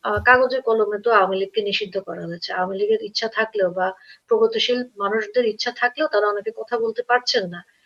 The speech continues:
আমরা যারা বাইরে আছি তারা হয়তো টুকটাক কথা বলছি। বিএনপি কিন্তু একটা আপার হ্যান্ডে ছিল, বিএনপির কিন্তু সব ধরনের সম্ভাবনা ছিল এই বিষয়ে কথা বলার, তাই না? তাদের এত, তারা কি করলো? তারা তাদের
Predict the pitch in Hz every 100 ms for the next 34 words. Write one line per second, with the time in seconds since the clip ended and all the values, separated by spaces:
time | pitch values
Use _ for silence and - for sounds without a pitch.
0 | _ - 233 247 254 262 220 220 240 254
1 | 262 262 202 220 220 220 220 220 208 196
2 | 202 202 214 170 170 - - - - -
3 | 214 247 269 269 262 254 240 226 226 -
4 | 202 - 233 226 240 247 247 302 349 349
5 | 208 196 202 202 196 196 - - 240 240
6 | 254 269 277 - 208 202 214 220 214 -
7 | 269 202 202 190 185 185 214 208 196 196
8 | 226 190 175 180 - 269 330 - 202 208
9 | 226 - 220 220 226 226 - _ 214 226
10 | 226 247 247 294 294 269 269 294 - -
11 | - - - 254 302 294 285